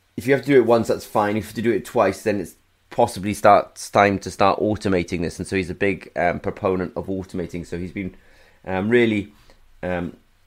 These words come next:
key in automating our data processing. So, as I said, he made, um, three videos this week. And then the third video that he made, which is really good, is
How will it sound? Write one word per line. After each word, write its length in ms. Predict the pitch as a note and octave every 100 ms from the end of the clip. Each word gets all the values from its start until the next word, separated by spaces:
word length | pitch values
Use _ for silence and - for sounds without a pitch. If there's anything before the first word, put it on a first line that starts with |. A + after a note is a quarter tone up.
| _ _ -
key 520 | - B2 G#2+ G2+ F2 -
in 560 | F2+ F#2 F#2 F2+ F2+ - _ _ _ -
automating 600 | A2+ G#2 G#2 F#2+ F#2+ F#2
our 80 |
data 320 | F2 F#2 F2 F2+
processing. 680 | G#2 F#2 - D#2 - D2+
So, 240 | - G2+ G2+ - _ - -
as 140 | - C3
I 40 |
said, 200 | B2+ B2
he 160 | A2+ B2
made, 420 | B2+ B2+ A#2+ - -
um, 380 | G2 G2+ G2+ - _ _
three 640 | - - - D3 D#3 C#3+ G2
videos 640 | G2 F2+ F2+ F2 E2 -
this 300 | G2+ - -
week. 240 | A#2+ A#2+
And 120 | - A2
then 140 | A2
the 80 | A2
third 300 | - C3+ B2
video 260 | G#2+ G2 F#2
that 180 | F#2+
he 120 | F#2 G2
made, 380 | F#2+ F2+ E2+
which 180 | - -
is 180 | F#2+ - _ _ _ - - -
really 400 | A#2 C3+ B2+ A2
good, 340 | - D#2+ D2 - - _
is 380 | F#2 F#2+ F2+ -